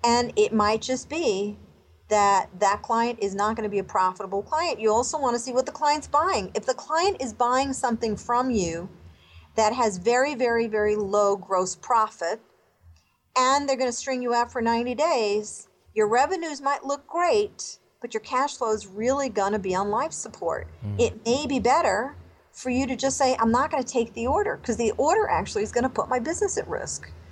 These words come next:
Speaker 1: And most small business owners have absolutely no idea how to do that analysis. So even though it looks like I'm doing really great on revenues, I still can't figure out why I can't pay the light bill at the end of the month. And that's the reason why.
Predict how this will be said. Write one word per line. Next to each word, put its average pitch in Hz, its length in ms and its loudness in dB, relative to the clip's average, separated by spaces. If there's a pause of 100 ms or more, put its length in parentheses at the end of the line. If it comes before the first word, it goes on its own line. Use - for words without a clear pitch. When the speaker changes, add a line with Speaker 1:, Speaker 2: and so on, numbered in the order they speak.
(260)
Speaker 1:
And 240 200 4
most 294 260 2
small 294 240 2
business 320 340 -2
owners 202 360 -2
have 208 160 0 (160)
absolutely 269 500 0
no 233 240 4
idea 202 380 0
how 196 120 -2
to 190 100 -4
do 185 180 -4
that 180 180 2
analysis. 180 800 -2 (320)
So 233 220 2
even 302 400 4
though 254 320 4 (220)
it 233 120 2
looks 277 220 -2
like 320 120 0
I'm 247 160 4
doing 247 280 2
really 240 340 2
great 277 380 2
on 262 180 2
revenues, 269 640 0 (240)
I 220 80 0
still 302 240 -2
can't 294 280 -2
figure 262 260 0
out 254 140 2
why 240 180 2
I 233 80 2
can't 233 300 -4
pay 233 180 0
the 233 120 0
light 339 360 0
bill 180 200 0
at 165 120 -6
the 175 140 -4
end 165 100 -6
of 156 80 -6
the 165 60 -6
month. - 280 -8 (360)
And 226 180 4
that's 185 300 0
the 269 140 -8
reason 196 420 -4
why. 269 400 -2